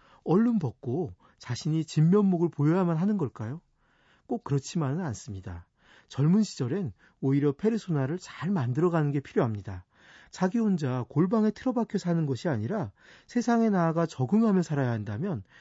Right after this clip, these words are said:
다른 사람들의 기대에 맞춰 내 모습을 꾸미는 것은 꼭 필요한 일입니다.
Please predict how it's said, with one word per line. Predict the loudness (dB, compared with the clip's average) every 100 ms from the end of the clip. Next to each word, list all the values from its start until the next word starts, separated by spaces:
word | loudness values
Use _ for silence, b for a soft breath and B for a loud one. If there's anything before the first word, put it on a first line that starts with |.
| B B
다른 | -2 0 2
사람들의 | 2 2 2 4 2
기대에 | 2 0 2 4
맞춰 | 2 -2 -4 -8 -8 b b
내 | 2 4
모습을 | 4 0 -4 -4
꾸미는 | -2 0 0
것은 | -2 -4 -4 -6 -6 _ _
꼭 | -4 -4
필요한 | -4 0 0 0
일입니다. | -2 -4 -6 -10